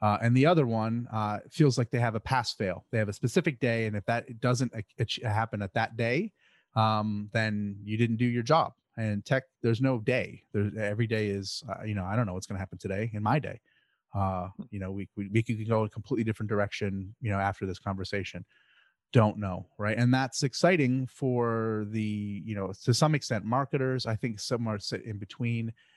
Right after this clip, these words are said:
Speaker 1: uh, and, uh, the mind of technology. Uh, but for planners,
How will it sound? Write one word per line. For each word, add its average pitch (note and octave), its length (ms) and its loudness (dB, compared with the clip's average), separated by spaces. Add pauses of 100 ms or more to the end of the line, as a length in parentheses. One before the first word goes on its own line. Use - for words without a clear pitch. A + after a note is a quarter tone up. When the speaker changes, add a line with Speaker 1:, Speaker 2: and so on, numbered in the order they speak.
(260)
Speaker 1:
uh, G2+ 340 2
and, G2+ 640 -4
uh, G2+ 200 -2
the G#2 100 -6
mind G#2 340 -2
of F#2 120 -6
technology. G#2 1000 -4 (100)
Uh, F#2+ 280 -4
but - 240 -2
for G#2+ 120 -4
planners, G#2+ 760 0